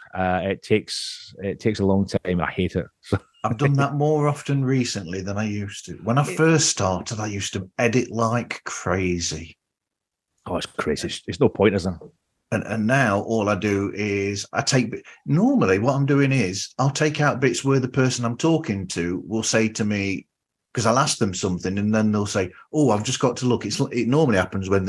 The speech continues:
Speaker 2: when I say to them, "What podcast do you listen to?" And
Speaker 1: Yeah.
Speaker 2: they'll be there and they'll get the phone out. And you'll have,
Speaker 1: Ah,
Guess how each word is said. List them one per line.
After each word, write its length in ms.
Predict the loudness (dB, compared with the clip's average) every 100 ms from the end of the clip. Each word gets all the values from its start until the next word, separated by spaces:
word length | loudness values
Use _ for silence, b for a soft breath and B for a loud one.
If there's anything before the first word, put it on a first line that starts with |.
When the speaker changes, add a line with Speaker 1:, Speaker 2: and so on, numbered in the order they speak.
| 0
Speaker 2:
when 120 | 0
I 40 |
say 200 | 0 0
to 120 | 0 0
them, 80 | 0
"What 160 | 0
podcast 420 | 0 0 -2 -6
do 80 | -2
you 60 | 2
listen 340 | 2 0 -4
to?" 120 | -4 -6 -8 b b
And 100 | 4
Speaker 1:
Yeah. 60 | 4
Speaker 2:
they'll 100 | 4
be 100 | 2
there 300 | 2 2 2
and 100 | 0
they'll 60 |
get 180 | 0 -2
the 60 | -2
phone 320 | 2 2 2
out. 460 | -2 -4 -8 -10 -12 _ _ _ _ _ _ _ _
And 140 | -2 4
you'll 80 | 6
have, 80 |
Speaker 1:
Ah, 40 | 6